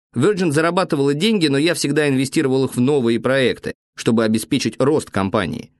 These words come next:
В результате мы редко позволяли себе роскошь иметь свободную наличность. В течение всех этих лет мы пережили три экономических спада, терпели убытки,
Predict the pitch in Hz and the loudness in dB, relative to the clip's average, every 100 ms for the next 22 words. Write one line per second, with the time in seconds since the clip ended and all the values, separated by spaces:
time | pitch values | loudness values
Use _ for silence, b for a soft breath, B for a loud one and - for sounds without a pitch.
0 | _ _ _ 113 131 147 139 220 160 139 | _ _ _ -2 0 0 -2 0 2 2
1 | 147 190 180 139 120 127 131 123 113 113 | 2 0 -2 -2 0 0 0 0 0 0
2 | 156 190 120 - 120 120 110 131 127 104 | 0 -2 -4 -2 0 0 0 0 0 0
3 | 95 101 117 110 - - - _ _ _ | 0 0 0 -2 -6 -12 -16 _ _ _
4 | _ _ - - 143 214 202 165 - 185 | _ _ -8 -4 0 2 2 0 0 0
5 | 160 165 196 226 160 143 156 156 202 170 | 0 0 0 0 0 0 2 0 2 0
6 | - 170 160 143 143 143 120 117 143 - | 0 -2 0 0 0 0 -2 -2 -4 -2
7 | 139 95 80 - 123 113 156 113 104 131 | -2 -2 -4 -2 -2 0 2 2 2 0
8 | 156 131 113 | 0 -2 -4